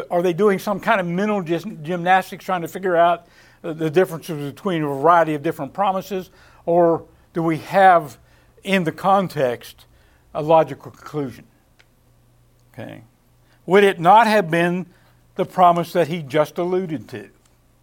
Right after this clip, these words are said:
The promise received by Christ and now poured out by Christ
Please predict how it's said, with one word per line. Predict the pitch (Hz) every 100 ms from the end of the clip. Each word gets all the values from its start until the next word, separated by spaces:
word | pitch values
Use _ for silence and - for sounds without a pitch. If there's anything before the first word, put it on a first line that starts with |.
| _ _ _ _ _ _ _ _ _ _ _ _ _ _ _ _ _ -
The | 147
promise | - 190 180 170
received | 180 160 - 202 180
by | 185 175
Christ | - 220 214 156 -
and | 208 175
now | 170 196
poured | 185 - 202 190
out | 208 254 170
by | 147
Christ | - 143 127 131